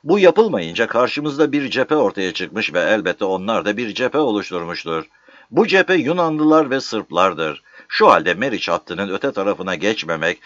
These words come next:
yani bin dokuz yüz on beş hududunu kabul etmek üzere yapılan şu sulh tetkikleri müsveddesinde görüyorum ki, Meriç hattı,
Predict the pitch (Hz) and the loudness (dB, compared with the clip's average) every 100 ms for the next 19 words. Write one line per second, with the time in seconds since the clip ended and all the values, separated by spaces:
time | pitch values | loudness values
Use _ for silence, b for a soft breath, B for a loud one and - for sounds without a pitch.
0 | B - 127 170 165 131 156 156 156 151 | B 2 4 6 4 2 2 2 0 -2
1 | 139 165 143 127 139 120 110 113 107 113 | -2 0 -2 -2 -6 -8 -6 -6 -4 -2
2 | 127 107 104 131 90 87 90 82 90 90 | -2 -2 -4 -6 -6 -4 -2 -4 -2 -2
3 | 87 127 135 - 180 165 - 98 - 98 | -2 -6 -10 -6 -4 -4 -4 -6 -4 -8
4 | - 92 110 107 - 113 - 101 101 95 | -6 -4 -4 -6 -6 -6 -4 -6 -6 -6
5 | 87 95 90 92 110 127 85 87 B B | -4 -4 -4 -2 -4 -4 -4 -4 B B
6 | B - 151 202 - - 78 - 69 69 | B -2 2 2 0 -2 -6 -6 -10 -10